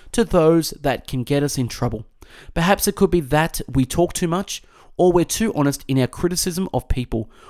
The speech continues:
or too offensive too easily when others do not respond positively to our ideas. Be honest with yourself about what these flaws might be. Look back at the conflicts you've had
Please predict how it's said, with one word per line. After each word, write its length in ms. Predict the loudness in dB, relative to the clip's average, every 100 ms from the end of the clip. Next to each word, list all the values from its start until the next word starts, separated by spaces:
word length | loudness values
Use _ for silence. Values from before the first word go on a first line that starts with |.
| -4
or 140 | 0
too 240 | 0 2 0
offensive 560 | 2 0 0 0 -2 -2 -18 -16
too 200 | -8 -8 -2
easily 520 | -2 0 -4 -4 -10 -20 _ _ _ -8
when 220 | -2 0
others 400 | 0 0 0 -2 -8 -10
do 100 | 0
not 140 | 0 0
respond 440 | -4 -2 0 0 -4
positively 640 | -2 -2 0 -2 -2 -6 -8 -20 -8
to 180 | -2 2
our 140 | 4
ideas. 560 | 2 0 -2 -2 -4 -10 -18 -20 -20 -20 _ -2
Be 140 | 2 6
honest 260 | 6 6 2
with 140 | 0
yourself 420 | 0 2 0 0 -4
about 280 | 2 2 2
what 220 | -4 -2
these 180 | -2 -2
flaws 360 | 0 2 2
might 260 | 0 -2 0
be. 240 | -2 -2 -6 _ _ -20 -20 -8
Look 200 | 0 0
back 200 | 4 2
at 80 | 2
the 60 | -4
conflicts 500 | -2 -2 0 -4 -2
you've 100 | -4
had 360 | 0 0 0